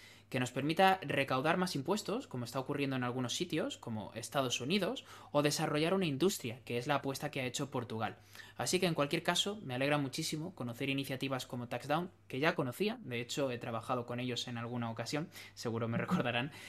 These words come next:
de vidas pasadas, pero que creo que es necesaria para ponernos la vida un poquito más fácil, que, como he señalado, no es precisamente fácil en estos días.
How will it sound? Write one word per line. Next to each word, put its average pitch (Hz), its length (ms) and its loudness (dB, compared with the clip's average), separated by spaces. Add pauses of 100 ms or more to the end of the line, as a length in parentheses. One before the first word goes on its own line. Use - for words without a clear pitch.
(260)
de 123 100 4
vidas 123 220 6
pasadas, 120 480 4 (260)
pero 139 320 8 (100)
que 117 600 2
creo 135 180 4
que 139 80 2
es 135 80 -2
necesaria 127 720 0
para 107 400 2
ponernos 135 340 2
la 131 140 4
vida 143 300 4
un 147 120 0
poquito 139 260 2
más 123 140 0
fácil, 135 340 -2 (120)
que, 127 100 -4
como 147 240 2
he 143 40 2
señalado, 123 580 0
no 120 340 0
es 113 80 -4
precisamente 110 480 -8
fácil 110 280 -6
en 101 80 -6
estos - 220 -8
días. - 300 -14